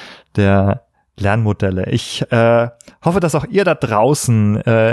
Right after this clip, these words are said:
etwas mitnehmen konntet, dass wir gerade das, die richtige Menge der Komplexitätsreduktion für euch wählen konnten, dass, äh, ihr sozusagen hier zur Halloween-Zeit,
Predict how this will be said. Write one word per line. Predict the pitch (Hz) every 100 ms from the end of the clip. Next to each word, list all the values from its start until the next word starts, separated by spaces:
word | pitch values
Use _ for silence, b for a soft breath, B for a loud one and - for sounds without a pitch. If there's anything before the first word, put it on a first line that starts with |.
| -
etwas | 131 - - -
mitnehmen | 110 123 - 151 147 147 -
konntet, | - 135 - 131 127 - B B B
dass | 120 -
wir | 117 117
gerade | 110 113 165 156
das, | 143 - - - -
die | 120
richtige | 156 - 143 123
Menge | 117 117 160 165 143
der | 131 127
Komplexitätsreduktion | - 127 - 123 127 - 147 165 - 135 123 - - 131 135
für | - -
euch | 107 120 127 - - _ _ B B B B B _
wählen | 104 90 113 170 170 147 147 139 139
konnten, | - - 120 135 - 120 117 120 B B B B B B -
dass, | 110 - -
äh, | - 113 107 107 107 113 _ _
ihr | 113 113
sozusagen | 110 - 107
hier | 95 120 113
zur | - 117 107
Halloween-Zeit, | 87 147 185 175 123 139 131 127 - - 113 113 120 - -